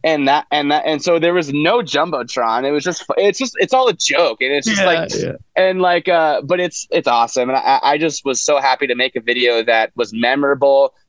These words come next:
Speaker 1: fun to make, because we keep,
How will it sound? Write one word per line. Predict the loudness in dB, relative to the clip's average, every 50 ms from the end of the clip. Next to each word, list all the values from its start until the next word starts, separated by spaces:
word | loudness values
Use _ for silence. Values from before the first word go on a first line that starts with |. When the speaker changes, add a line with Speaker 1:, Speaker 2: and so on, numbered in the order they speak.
| _ _
Speaker 1:
fun | -6 -2 0 0 2 2 0
to | -2
make, | 0 0 0 0 0 0 -2 -4 -10 _ _ _ _ _ _
because | -8 -2 0 2 2 2 0 -2 -8 -16 _ _ _ _ _ -6
we | -2 -2 -2 -2
keep, | -2 -2 0 0 0 -2